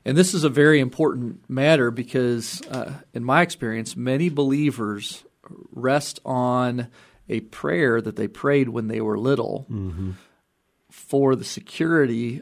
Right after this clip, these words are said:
Speaker 1: of their future life with God. And they say, "Well, I know my life is kinda messed up now, but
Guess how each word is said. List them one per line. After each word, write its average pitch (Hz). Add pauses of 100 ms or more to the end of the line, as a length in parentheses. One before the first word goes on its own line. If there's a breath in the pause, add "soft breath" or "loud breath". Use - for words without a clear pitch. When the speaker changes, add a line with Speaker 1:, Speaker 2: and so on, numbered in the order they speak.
Speaker 1:
of 120
their 117
future 139
life 120
with -
God. 113 (760 loud breath)
And 117
they 113
say, 123
"Well, 135
I 131
know 143
my 131
life 127
is 117
kinda 123
messed 123
up -
now, 127
but 123